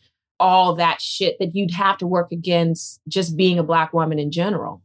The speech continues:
right? But it's just right there in your face. <laughs> I can't even get in the room because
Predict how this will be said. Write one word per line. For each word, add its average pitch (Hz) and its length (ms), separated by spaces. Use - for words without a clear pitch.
right? 165 420
But 208 120
it's 190 160
just 269 260
right 202 300
there 202 180
in 175 80
your 156 140
face. - 720
<laughs> - 0
I 226 320
can't 247 360
even 202 560
get 202 200
in 190 100
the 175 100
room 240 460
because 180 760